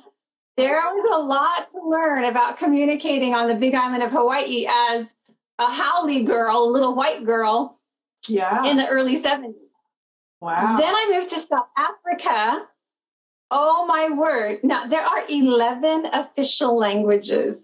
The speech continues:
Speaker 1: in South Africa where I spoke Zulu. So the first word I wanted to learn was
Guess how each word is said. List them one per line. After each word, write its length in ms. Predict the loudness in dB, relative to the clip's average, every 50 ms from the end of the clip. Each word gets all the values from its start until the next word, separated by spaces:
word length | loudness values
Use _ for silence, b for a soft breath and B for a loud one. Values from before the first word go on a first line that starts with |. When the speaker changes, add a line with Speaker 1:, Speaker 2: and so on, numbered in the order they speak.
| _ _
Speaker 1:
in 460 | 0 0 2 2 4 2 2 0 -2 -6 _ _ _ _ _
South 180 | -2 -2 0 0
Africa 720 | 0 0 -2 -4 -6 -6 -6 -4 -4 -4 -4 -6 -8 -10 _ _ _ _ _ -20 -6 -2
where 160 | 0 0 2
I 200 | 2 0 -2 -2
spoke 240 | -2 0 0 0 0
Zulu. 580 | -2 0 0 2 2 2 2 2 0 0 -4 -8 _ _ _ _ _ 0
So 140 | 0 2 2
the 140 | 2 0 -2 -2
first 380 | 0 0 0 0 -2 -4 -6
word 280 | -4 -2 -2 0 0 0
I 140 | 0 0 0
wanted 400 | 0 0 0 0 0 -2 -2 -2
to 120 | 0 0 2
learn 360 | 2 2 2 0 0 2 2
was 360 | 2 2 2 2 0 0 -2